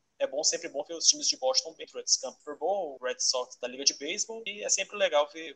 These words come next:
Boston em destaque, e esperamos agora que o Celtics faça a sua parte também.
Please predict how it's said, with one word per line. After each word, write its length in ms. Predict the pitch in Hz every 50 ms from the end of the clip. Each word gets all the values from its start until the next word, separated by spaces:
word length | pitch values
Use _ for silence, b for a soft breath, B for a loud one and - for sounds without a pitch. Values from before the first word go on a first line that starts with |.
| _ _
Boston 300 | - 127 135 - - 143
em 60 | 143 143
destaque, 580 | - - - - 127 139 143 - - - 160
e 100 | 156 151 _
esperamos 440 | - - - - 147 139 139 143 -
agora 280 | 151 135 127 131 135 -
que 100 | - 147
o 40 | -
Celtics 360 | - - 127 - - - -
faça 140 | 135 131 -
a 40 |
sua 160 | - - 240 -
parte 300 | - - - - - -
também. 180 | - - _